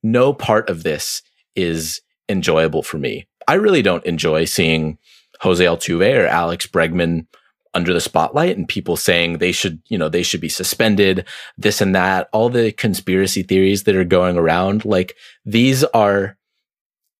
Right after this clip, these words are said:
I think we all, much as the Astros were turning into the, the new evil empire, like,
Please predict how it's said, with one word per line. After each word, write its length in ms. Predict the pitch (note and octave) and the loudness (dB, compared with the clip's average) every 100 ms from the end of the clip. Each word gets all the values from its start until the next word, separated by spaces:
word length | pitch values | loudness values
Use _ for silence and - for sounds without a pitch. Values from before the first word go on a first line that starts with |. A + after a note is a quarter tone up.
| _ | _
I 140 | - G#2 | -4 -2
think 260 | B2 A#2+ | -2 -2
we 140 | A2 A2 | -2 0
all, 540 | F#2+ G2+ G2+ G#2 G#2 _ _ _ _ _ _ _ | 2 4 2 0 -4 _ _ _ _ _ _ _
much 400 | A#2+ B2 C3 - | -2 0 0 -2
as 240 | - A2+ G#2+ | 0 0 0
the 80 | A2 | 0
Astros 680 | G2 G2+ - G2+ F#2+ F#2 | 0 -2 0 0 2 -2
were 520 | G2 F#2 F2 E2+ E2+ _ _ _ _ _ _ _ _ | 0 2 2 0 -4 _ _ _ _ _ _ _ _
turning 320 | - A#2 F#2 | -2 0 0
into 300 | F2 F2+ - | -2 -2 -2
the, 480 | E2+ E2 D#2+ D#2+ D#2 _ _ | 0 2 2 0 -4 _ _
the 120 | E2+ | -4
new 360 | E2 E2+ F#2+ F#2+ | 0 2 2 2
evil 320 | F#2+ G2 F2 | 0 -2 -2
empire, 680 | - D#3+ - F2+ D#2+ E2 G2 - | 0 -2 0 0 0 0 -2 -2
like, 200 | A2 G#2 | 0 0